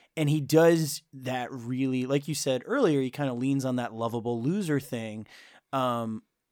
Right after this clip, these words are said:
a lot, but it, it really works well here. And I really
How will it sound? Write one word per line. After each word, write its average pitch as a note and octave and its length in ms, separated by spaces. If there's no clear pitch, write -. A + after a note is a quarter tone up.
a C#3 60
lot, A#2 380
but B2+ 260
it, C#3 220
it C#3 200
really F3 560
works C#3+ 320
well A#2 220
here. C#3+ 260
And B2 180
I A2+ 40
really A#2 340